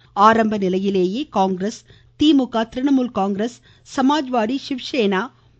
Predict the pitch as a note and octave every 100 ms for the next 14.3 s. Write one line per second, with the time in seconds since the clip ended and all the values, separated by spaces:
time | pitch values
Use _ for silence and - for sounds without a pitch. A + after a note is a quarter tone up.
0 | - B3 C#4+ - E4+ - A#3+ A#3 A3+ -
1 | G#3 G#3+ D4 A3+ F#3+ G#3+ F#3+ G3 D4 C4+
2 | A3 F3 F3 F3+ F3 F3 _ _ _ _
3 | - _ C#4 E4 F4 E4+ D#4+ A#3+ A3+ A#3
4 | G3+ G3+ G3+ C4+ F#4 - _ _ A#3+ C4
5 | F#4 G4 F#4 F#4+ G#3+ C4+ C#4 C#4 C4 A3
6 | A3+ C4 C4 F3+ G#3+ A#3+ B3 A#3 A3+ G3+
7 | - B3 A3+ - _ _ _ C#4 D4 C#4+
8 | G#3 A3+ B3+ A3+ - A3+ G3 A3+ - C4
9 | A3+ G#3 F3 F3 F3+ F#3 - _ _ _
10 | _ _ - C4 D#4+ G#4 G#4 F#4+ E4+ E4+
11 | D4 D#4 D4 C4+ C4+ A3 A3+ A#3 A3 D#4+
12 | G#3+ G#3 C4 B3+ B3 A#3+ C#4 - _ _
13 | - A3+ D4+ F4 F4 B3 G3+ G3 A3 B3
14 | G3+ F3 E3+